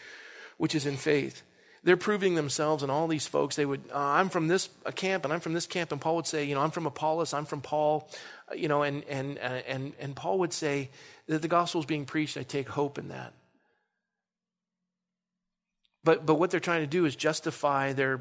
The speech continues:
their position, and really that's what happens in the church. Man has this ability to make it about him. And, and, and they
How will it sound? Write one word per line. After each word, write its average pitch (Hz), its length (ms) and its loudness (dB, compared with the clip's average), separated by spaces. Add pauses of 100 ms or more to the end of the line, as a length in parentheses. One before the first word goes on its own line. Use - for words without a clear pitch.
their 139 140 -2
position, 139 460 -2
and 147 140 -2
really 220 180 -2
that's 180 200 -2
what 170 100 -6
happens 170 360 -4
in 143 60 -8
the 135 100 -4
church. - 480 -8 (720)
Man 190 300 0
has 196 240 -2
this 175 160 -4
ability 131 540 -2
to 123 60 -6
make 131 300 -6
it 135 80 -4
about 113 280 -8
him. 104 200 -12 (1600)
And, 135 420 0
and, 135 340 -6 (100)
and 143 100 -4
they 131 300 -2